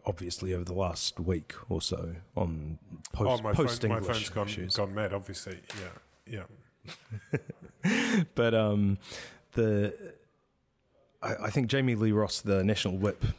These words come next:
Speaker 1: ha-, hasn't, uh, hasn't made any comment about the process that will be adopted for
Speaker 2: Mm.
Speaker 1: selecting the leader. But what you can expect is that there'll probably be a vote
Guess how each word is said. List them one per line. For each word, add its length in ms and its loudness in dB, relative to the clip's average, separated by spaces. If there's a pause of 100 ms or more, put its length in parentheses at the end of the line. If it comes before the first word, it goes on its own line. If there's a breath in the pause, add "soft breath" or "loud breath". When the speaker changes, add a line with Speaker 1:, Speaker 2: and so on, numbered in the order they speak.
(220)
Speaker 1:
ha-, 220 2 (100)
hasn't, 640 -2
uh, 380 2 (360)
hasn't 260 2
made 180 0
any 180 0
comment 480 -2
about 240 0
the 60 -4
process 460 -2
that 140 -10
will 120 -4
be 140 -4
adopted 580 -4 (180)
for 60 -6 (120)
Speaker 2:
Mm. 40 0
Speaker 1:
selecting 420 -2
the 80 -4
leader. 360 -2 (420 loud breath)
But 100 2
what 180 2
you 100 0
can 140 -4
expect 380 -4
is 140 -4
that 140 -6
there'll 140 0
probably 380 -2
be 160 -2
a 80 -4
vote 340 -2